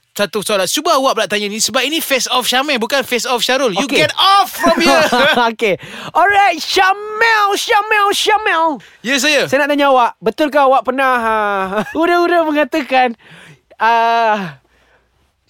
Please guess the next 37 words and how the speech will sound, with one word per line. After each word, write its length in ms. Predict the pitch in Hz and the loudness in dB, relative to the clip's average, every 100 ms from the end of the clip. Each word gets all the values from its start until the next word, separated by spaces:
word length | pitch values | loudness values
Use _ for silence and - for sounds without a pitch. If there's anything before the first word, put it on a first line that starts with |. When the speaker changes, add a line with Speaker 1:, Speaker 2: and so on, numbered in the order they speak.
| - | -4
Speaker 2:
wanita 540 | 190 262 339 269 330 302 | 0 2 0 0 2 2
yang 160 | 277 | 2
berhuruf 420 | 277 262 277 277 - _ _ - | 2 0 2 0 -2 _ _ -8
<laughs> 720 | 202 - 622 571 539 508 494 320 | -4 0 0 2 0 0 -2 -2
E 320 | 349 330 311 | 2 2 2
di 80 | 302 | 0
depan? 300 | 311 302 262 233 196 165 165 _ _ _ _ _ - - - _ _ _ | -2 -4 -4 -8 -18 -20 -20 _ _ _ _ _ -20 -20 -20 _ _ _
Apa? 220 | - 233 311 - - - 466 440 | -6 -2 -2 -4 -10 -6 -4 -4
<laughs> 500 | 403 392 _ _ - | -6 -12 _ _ -10
Speaker 1:
Okey, 220 | 175 202 | -4 -4
saya 160 | - 196 | -2 -4
tak 140 | 175 | -4
suka 400 | - 175 190 175 | -6 -8 -6 -4
untuk 180 | 160 170 | -4 -8
pilih 280 | - 160 165 147 | -8 -8 -8 -8
soalan 380 | - 170 156 160 | -12 -8 -6 -6
daripada 180 | 156 156 | -8 -10
ura-ura 440 | 156 160 160 226 277 | -8 -8 -6 -6 -8
yang 140 | - 151 | -10 -6
lain. 200 | 185 294 - _ | -6 -6 -12 _
Speaker 2:
Ah, 300 | 156 160 147 | -4 -2 -2
okey. 380 | 135 - 139 117 _ _ | -4 -8 -10 -12 _ _
Speaker 1:
Sebab 320 | - 160 180 | -14 -10 -10
saya 80 | 196 | -8
tak 160 | 226 | -6
nak, 160 | 190 - | -6 -6
ura-ura 240 | 185 208 | -6 -4
mengatakan 320 | 214 214 214 | -4 -6 -6
saya, 160 | 208 190 | -8 -10
saya 160 | - 180 | -14 -10
tak 160 | 170 | -8
setuju 400 | 139 - 180 175 | -8 -12 -10 -8
dengan 160 | 165 151 | -8 -8
ura-ura 320 | 147 143 139 | -8 -8 -8
tu. 20 | |
Speaker 2:
Okey, 220 | 175 220 | -2 0
man, 160 | 208 143 | 0 -4